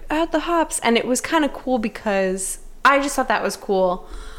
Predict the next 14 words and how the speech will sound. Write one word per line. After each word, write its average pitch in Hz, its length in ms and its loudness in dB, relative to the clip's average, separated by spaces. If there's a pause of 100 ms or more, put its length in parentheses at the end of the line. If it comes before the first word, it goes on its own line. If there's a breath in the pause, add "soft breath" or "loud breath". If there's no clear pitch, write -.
(200 loud breath)
because 226 300 2
brewing 240 440 4
beer 202 320 4
has 190 260 -2
changed 175 640 -2 (260)
so 196 520 2
little 180 600 0
other 185 220 2
than 175 380 -2
flavors 175 680 2
and 165 340 -2
styles 180 480 0
and 233 120 0
stuff. 262 340 0